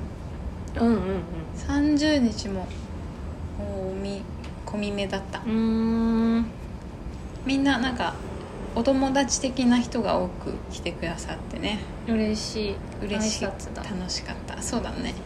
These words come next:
Speaker 1: そういう、やっぱ口実みたいなのがあると
Speaker 2: うん。
Speaker 1: いいのか。
Speaker 2: 年末だし。
Speaker 1: 親戚のさ、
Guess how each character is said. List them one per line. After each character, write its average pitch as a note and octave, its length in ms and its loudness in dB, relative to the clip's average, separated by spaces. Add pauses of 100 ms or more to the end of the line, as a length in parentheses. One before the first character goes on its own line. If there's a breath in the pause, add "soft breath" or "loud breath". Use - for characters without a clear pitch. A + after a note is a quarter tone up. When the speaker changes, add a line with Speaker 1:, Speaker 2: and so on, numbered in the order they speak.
(200)
Speaker 1:
そ A3+ 300 -2
う A3+ 40 0
い A3 340 0
う、 A3 40 -4 (100)
や G#3+ 140 2
っ - 20 -4 (100)
ぱ - 80 -6 (120)
口 A#3 240 6
実 A#3+ 340 0
み C4 140 0
た G#3+ 220 4
い G3 120 2
な F3 140 -4
の E3+ 200 -6
が E3+ 160 -4
あ E3+ 40 -2
る E3 60 -4 (180)
と - 100 -8 (300)
Speaker 2:
う A3 60 2
ん。 A3 580 10 (720)
Speaker 1:
い G3 120 -2
い G#3+ 40 0
の A3 140 2
か。 F#3 600 -2 (1080)
Speaker 2:
年 G#3+ 100 -2
末 G#3+ 160 4
だ A#3+ 80 4
し。 - 20 0
Speaker 1:
親 C#4 240 4
戚 D4 40 2
の B3+ 60 0
さ、 A3 380 4